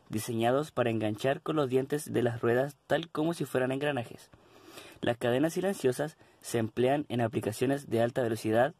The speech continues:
y altas cargas, y en operaciones suaves y silenciosas.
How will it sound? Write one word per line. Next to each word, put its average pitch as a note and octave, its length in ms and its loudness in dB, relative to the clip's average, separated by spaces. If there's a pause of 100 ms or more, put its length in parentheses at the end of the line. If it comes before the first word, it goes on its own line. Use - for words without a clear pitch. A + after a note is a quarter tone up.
(120)
y A#2+ 140 0
altas B2 300 0
cargas, - 480 -2 (480)
y A2 80 0
en A2+ 80 4
operaciones A2+ 520 0
suaves D#3+ 460 2 (140)
y - 100 -10
silenciosas. D#3+ 760 -4